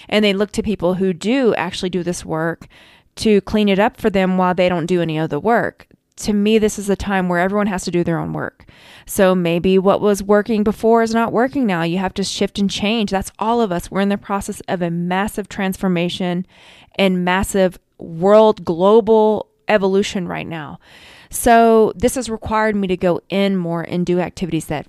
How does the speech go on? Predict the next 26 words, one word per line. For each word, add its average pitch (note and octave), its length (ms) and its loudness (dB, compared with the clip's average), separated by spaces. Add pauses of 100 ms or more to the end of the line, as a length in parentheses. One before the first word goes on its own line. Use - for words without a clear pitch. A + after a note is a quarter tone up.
feed D#3 260 -8
myself. - 500 -14 (440)
So F#3+ 680 4 (640)
for - 160 -2
years, G#3+ 380 6
I G3 80 2
didn't F#3 180 0
allow F3 320 -2
myself F3+ 640 -4
to E3 720 -2 (320)
relax E3+ 600 -6
very G3+ 240 -4
much G3+ 380 -4
or E3+ 240 -2
rest, D#3+ 600 -10 (320)
mainly E4 340 2
because A#3+ 260 -4
I A3+ 60 0
was G#3 140 -2
si-, - 260 -6
a G3 80 -2
single G3+ 320 -2
mom. F#3+ 460 0 (120)
I F#3 60 -6
was F3+ 220 -6
working. F3+ 680 0